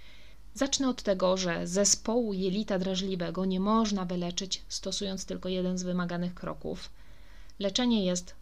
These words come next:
naprawdę bardzo kompleksowe i polega na zastosowaniu wielu elementów, jednocześnie odpowiedniej i ścisłej diety, probiotyków zaleconych przez specjalistę,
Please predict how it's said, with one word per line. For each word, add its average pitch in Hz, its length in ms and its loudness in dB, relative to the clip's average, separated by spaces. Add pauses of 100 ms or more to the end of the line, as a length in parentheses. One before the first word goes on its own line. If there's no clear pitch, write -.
(160)
naprawdę 190 380 -2
bardzo 196 360 2
kompleksowe 185 680 -4
i 202 140 -6
polega 180 400 0
na 175 200 2
zastosowaniu 180 760 0
wielu 190 480 2
elementów, 175 680 -2 (180)
jednocześnie 180 840 2 (640)
odpowiedniej 165 880 2
i 160 160 -8
ścisłej - 560 4
diety, 196 480 4 (280)
probiotyków 190 720 0
zaleconych 175 580 0
przez - 360 -2
specjalistę, 185 800 -2